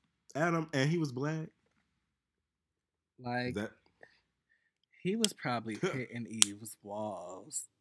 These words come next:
Speaker 1: And that's why she went to get that apple, 'cause she was hungry.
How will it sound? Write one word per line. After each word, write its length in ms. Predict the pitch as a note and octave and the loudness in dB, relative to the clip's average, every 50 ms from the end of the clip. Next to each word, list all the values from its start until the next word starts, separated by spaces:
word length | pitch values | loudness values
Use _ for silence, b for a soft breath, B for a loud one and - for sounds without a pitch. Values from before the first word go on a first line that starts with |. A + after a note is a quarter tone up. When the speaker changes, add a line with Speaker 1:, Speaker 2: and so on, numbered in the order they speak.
| _ _ _ _ - - | _ _ _ _ -2 4
Speaker 1:
And 180 | D3 C#3 C3+ | 6 6 8
that's 180 | C3+ D3+ - - | 8 6 6 6
why 140 | F#3+ E3 E3 | 4 4 4
she 180 | E3 - E3+ | 4 4 4
went 220 | D#3+ D#3 D#3 D#3 D3+ | 6 6 6 4 4
to 60 | D#3 | 4
get 140 | D3+ D3+ D3 | 2 2 2
that 140 | D#3 D3 B2 | 2 2 2
apple, 280 | C3+ C#3+ E3 E3+ D#3+ C#3 | 0 0 0 0 -2 -2
'cause 140 | - C3+ B2 | -2 -2 -2
she 80 | - | -2
was 140 | C3 B2 B2+ | -2 -4 -4
hungry. 520 | - D#3+ D#3 D#3 D#3+ D#3 A2 F#2+ E2+ F2+ | -4 -4 -4 -4 -4 -6 -8 -10 -12 -12